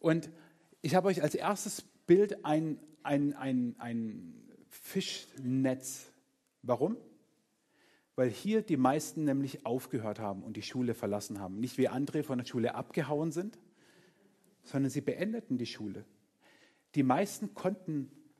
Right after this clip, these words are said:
nicht weitermachen, weil sie zu Hause gebraucht wurden. Weil sie zu Hause,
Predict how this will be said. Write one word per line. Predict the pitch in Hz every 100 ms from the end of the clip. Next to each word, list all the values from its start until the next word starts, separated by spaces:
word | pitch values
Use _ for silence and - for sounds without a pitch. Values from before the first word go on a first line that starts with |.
| _
nicht | 139 170 - - -
weitermachen, | 117 113 151 131 123 - 233 - -
weil | 117 113 120 160
sie | 147 208 240 254 _ _ _ _
zu | - 120
Hause | 110 110 139 165
gebraucht | 175 - 175 - -
wurden. | 104 - _ _ _ _ _ _ _ - - -
Weil | 120 139
sie | 143 202 202
zu | - 123
Hause, | 107 117 135 139